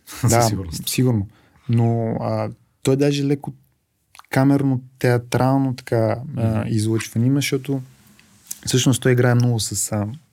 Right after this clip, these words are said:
Speaker 2: нали, използва много с, а, много светлина и сенки,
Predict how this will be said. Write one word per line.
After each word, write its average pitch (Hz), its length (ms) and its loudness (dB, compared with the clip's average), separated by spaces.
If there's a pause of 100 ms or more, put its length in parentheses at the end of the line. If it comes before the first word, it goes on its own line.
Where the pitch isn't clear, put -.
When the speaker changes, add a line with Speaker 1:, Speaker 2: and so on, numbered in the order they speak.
(260)
Speaker 2:
нали, 113 200 2
използва 113 400 0
много 113 220 0
с, - 420 -6
а, 135 140 -6
много 113 220 2
светлина 110 640 -2
и 110 40 0
сенки, 123 460 -2